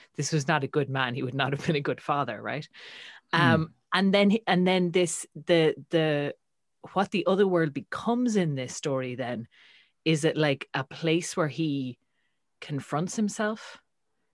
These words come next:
Speaker 1: sheds things he doesn't need.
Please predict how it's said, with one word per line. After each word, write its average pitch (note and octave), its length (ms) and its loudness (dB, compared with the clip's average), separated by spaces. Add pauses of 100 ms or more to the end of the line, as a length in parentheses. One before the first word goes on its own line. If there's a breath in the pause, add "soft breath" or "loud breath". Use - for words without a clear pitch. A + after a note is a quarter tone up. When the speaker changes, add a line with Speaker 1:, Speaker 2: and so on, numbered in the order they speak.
(220)
Speaker 1:
sheds F3+ 760 0
things F3+ 420 0
he E3+ 120 -2
doesn't D#3+ 340 -2
need. F#3 640 -6